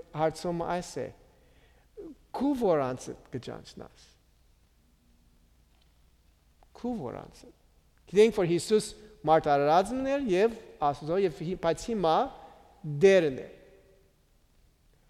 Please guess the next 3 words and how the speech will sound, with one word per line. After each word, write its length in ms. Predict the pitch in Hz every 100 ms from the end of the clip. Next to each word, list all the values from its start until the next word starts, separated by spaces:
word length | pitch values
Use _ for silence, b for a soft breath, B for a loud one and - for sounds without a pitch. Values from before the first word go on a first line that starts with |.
| _ _ _ -
Եվ, 200 | 202 190 170 - - - _ _ _ _ _ _ _ _ _ _ _ _ _ -
երբ 220 | 190 208 196
որ 160 | 185